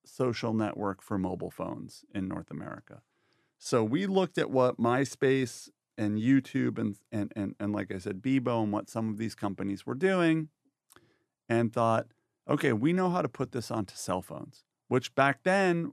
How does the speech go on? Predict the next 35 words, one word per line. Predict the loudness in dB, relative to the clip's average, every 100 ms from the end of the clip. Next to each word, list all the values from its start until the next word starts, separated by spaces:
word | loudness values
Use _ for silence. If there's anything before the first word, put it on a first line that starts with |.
| -2
was | 0 0
pretty | -2 -4 -2
hard | 0 0 2 -2
because, | -8 -6 -2 -2 -4 -16 _ _ _ _ _ 0
like | 0 2
I |
said, | -2 -2
there | -2
was | -4
hundreds | -8 -18 -2 2 2 0 -6 -8
of | -4
phones | 0 0 0
out | -6 -12
there. | -14 -16 -16 _ _ _ _ _
And | -6
so | -2 -2
when | 0 2
you | 2 2
built | 4 2 2 -2 -6
an | -2
application, | -2 -2 -6 -4 -2 -2 -4 -4 -4 -6 _ _ _ _ _ _
um, | 0 0 0 -4 -6 _ _
in | 2
those | 4 2 -2
days, | -6 -6 -6 -8 -16 _ _ _ _ _ _ _
uh, | 0 2 2 -2 _
a | -8
part | 2 6 6
of | 6 4
your | 2
resources | 2 -2 0 -2 -2 -6 -6
were | -2 0 0
dedicated | 0 -2 -2 -4 -4 -4
to | -4
building | -2 2 2 4 2 2 -2